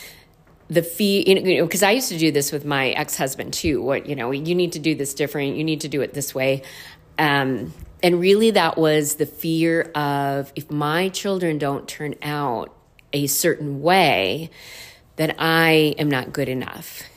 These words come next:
And so I really tried to control that so I wouldn't have to look at that possibility. And,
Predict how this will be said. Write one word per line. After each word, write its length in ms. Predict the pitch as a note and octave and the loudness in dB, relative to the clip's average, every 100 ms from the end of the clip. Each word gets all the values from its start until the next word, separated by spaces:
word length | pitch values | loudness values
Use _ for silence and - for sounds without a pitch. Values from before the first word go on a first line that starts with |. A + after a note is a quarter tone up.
| _ F3+ | _ -6
And 120 | F3 | -4
so 140 | G3 | 0
I 60 | E3 | 0
really 600 | D#3+ E3+ F#3+ G#3 G#3 G#3 | 2 0 2 2 2 -2
tried 560 | - F3 D#3 E3 E3+ E3+ | -4 -4 2 2 2 -2
to 180 | F#3 | -6
control 840 | - D#3+ C#3+ - F#3+ G3 B3+ C4 D#3 | -4 -6 -6 -8 -4 -2 0 -2 -2
that 420 | B2 B2 B2 - - - - - | -4 -2 -2 -4 -12 -20 -20 -16
so 380 | - - D#3+ D3 - | -6 0 0 0 -2
I 220 | E3+ E3+ | 0 2
wouldn't 380 | F3+ F3 E3 F3 | 4 4 2 -4
have 580 | D#3 D#3+ D3 D3 - - | -4 -2 -2 -4 -10 -10
to 760 | - E3+ D3+ D3+ D3+ D3 D3 - - | -4 0 2 4 4 4 0 -2 -6
look 560 | D#3 D#3 A#3 - - | -2 4 4 2 -4
at 600 | B2 A2+ - - - - - _ _ _ D#3 | 0 0 -2 -6 -8 -10 -14 _ _ _ -4
that 360 | D3 C3 - | 0 0 -2
possibility. 880 | - C3 - C3+ C3 B2+ C3 D3+ - | -2 -2 -2 -4 -2 0 2 2 4
And, 180 | G3 | 4